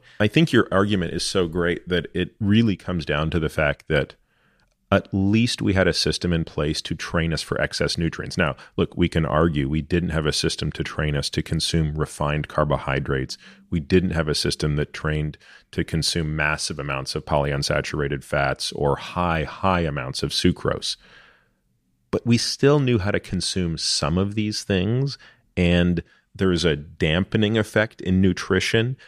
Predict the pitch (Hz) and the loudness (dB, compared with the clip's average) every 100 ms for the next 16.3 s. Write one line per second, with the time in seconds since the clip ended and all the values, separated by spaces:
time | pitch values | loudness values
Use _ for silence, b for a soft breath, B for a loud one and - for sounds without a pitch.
0 | B 90 82 - 82 71 76 _ 80 71 | B -2 -2 -2 -8 -10 -12 _ -6 -2
1 | 76 - - 82 82 - 85 82 80 - | -4 -6 0 2 2 0 0 0 0 -2
2 | 69 80 - 82 - 80 - - 82 78 | -4 -4 -4 -2 0 0 -2 -2 0 0
3 | 76 78 78 101 170 135 _ _ _ - | 0 0 0 0 0 -4 _ _ _ -2
4 | 110 - 123 135 - 120 92 85 78 69 | 0 4 4 4 0 0 2 2 2 0
5 | 85 110 123 104 90 85 82 - 80 - | 0 0 -2 -6 -4 0 0 0 -4 -4
6 | - 123 - 76 87 - 98 87 113 196 | 0 0 0 -2 -2 0 -2 -2 -4 -4
7 | - - - 92 147 190 - 107 127 - | -2 -4 -2 0 2 0 2 2 2 -4
8 | _ _ _ 123 - 107 127 180 82 107 | _ _ _ -2 -2 0 2 2 0 2
9 | 131 110 87 90 - 90 85 78 - _ | 4 4 2 -2 -4 -2 -2 -4 -10 _
10 | _ - 82 - 101 107 - - 110 92 | _ -4 -4 0 0 0 -2 -2 0 2
11 | 101 95 85 73 80 87 104 101 117 127 | 2 4 2 2 2 0 0 0 0 -2
12 | b b b - - 95 87 - 82 87 | b b b -4 0 2 2 2 0 0
13 | 78 78 - 85 - 85 78 82 - 82 | 0 0 0 -4 0 -2 0 -2 -2 -2
14 | - 82 101 104 98 117 131 160 143 95 | 0 0 2 2 2 2 2 2 0 0
15 | 98 101 - 87 82 85 82 - 82 80 | 2 2 2 -4 -2 -2 -2 -2 -4 -2
16 | 73 69 65 | -6 -8 -10